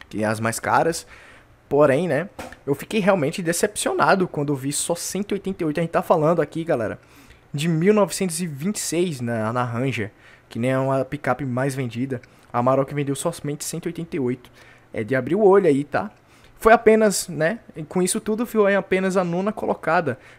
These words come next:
com a queda superior a oitenta e seis por cento. E ficou atrás, inclusive, da gigante ram dois mil e quinhentos,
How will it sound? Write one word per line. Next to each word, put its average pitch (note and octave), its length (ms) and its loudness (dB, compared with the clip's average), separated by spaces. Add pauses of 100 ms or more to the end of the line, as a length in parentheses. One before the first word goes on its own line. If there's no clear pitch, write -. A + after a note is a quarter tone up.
com E3+ 140 2
a D#3+ 60 2
queda E3 560 4
superior D3 580 2
a C#3+ 80 4
oitenta D#3 500 -2
e F#3 60 -2
seis D3 400 -2
por - 180 -8
cento. F3 480 -6 (280)
E A3+ 60 0
ficou B3 280 4
atrás, B3 500 8
inclusive, G#3+ 460 0
da G3+ 160 6
gigante F#3+ 560 2
ram D3+ 240 2
dois F#3 220 4
mil F3 120 0
e F#3 40 -4
quinhentos, F#3+ 600 0